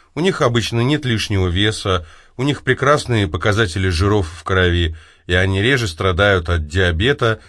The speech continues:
заболеваний сердечно-сосудистой системы, деменции и рака кишечника. Зато у них чаще бывает остеопороз, кожные экземы, сухая кожа, они чаще теряют волосы,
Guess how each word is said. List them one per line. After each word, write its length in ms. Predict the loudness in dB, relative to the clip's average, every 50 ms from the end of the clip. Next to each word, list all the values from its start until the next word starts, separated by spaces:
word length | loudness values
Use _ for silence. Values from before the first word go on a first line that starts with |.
| -20 _ -8
заболеваний 680 | -6 -4 -2 -2 0 2 2 2 2 2 2 0 0
сердечно-сосудистой 1120 | -2 -2 -2 -4 -2 -2 -2 -2 -2 -4 -6 -4 -4 -4 -6 -4 -4 -4 -4 -4 -4 -6 -6
системы, 640 | -6 -6 -8 -8 -6 -4 -2 -2 0 -2 -2 -4 -8 -16 -20 -20 _ _ -12
деменции 760 | -6 -4 -2 0 0 2 2 0 0 -2 -4 -4 -4 -2 -2 -4
и 280 | -6 -6 -4 0 0
рака 340 | 2 2 2 0 0 -4 -10
кишечника. 880 | -10 -8 -8 -6 -4 -4 -4 -4 -4 -8 -12 -12 -12 -10 -12 -12 -12 -14 -20 _ _ _ _ _ _ -10
Зато 300 | -8 -6 -2 0 0 2
у 60 | 2
них 180 | 0 0 -2 -4
чаще 340 | -2 0 0 0 0 -2 -2
бывает 720 | -2 -2 0 2 2 2 2 0 -2 -6 -12 -20 -20 -20 _ _ _ _ _ -6
остеопороз, 960 | -4 -4 -4 -4 -4 -2 -2 0 0 2 2 4 4 2 2 0 -4 -8 -16 _ _ -20 -20 -20 _ _ _
кожные 560 | -2 0 2 2 2 2 0 0 0 0 -2
экземы, 560 | -2 -2 0 0 0 0 0 0 0 -2 -4 -6 _ _ _ _
сухая 480 | -14 -8 -8 -6 -2 0 2 2 2 0
кожа, 640 | -4 -4 -2 0 2 2 2 2 0 -2 -4 -6 -8
они 240 | -6 -4 -4 -4 -2
чаще 320 | -2 -2 -2 -2 -4 -8
теряют 440 | -6 -2 0 0 2 2 0 -2 -4
волосы, 580 | -4 -2 0 0 0 -2 -2 -4 -6 -6 -6